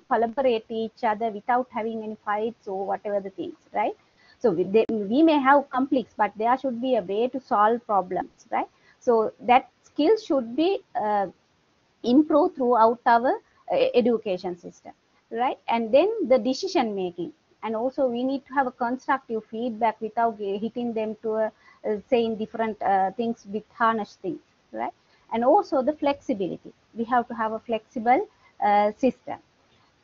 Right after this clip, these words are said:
And, uh, what are the challenges now? If we are talking about such a good, uh, thing as a problem-based lo-, learning, and why the people are not introducing it? Is there any problems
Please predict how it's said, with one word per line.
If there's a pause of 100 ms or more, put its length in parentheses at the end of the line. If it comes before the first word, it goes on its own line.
And,
uh, (180)
what
are
the
challenges
now?
If (120)
we
are
talking
about
such
a
good,
uh,
thing
as
a
problem-based
lo-,
learning, (340)
and
why (320)
the
people
are
not (100)
introducing
it?
Is
there
any
problems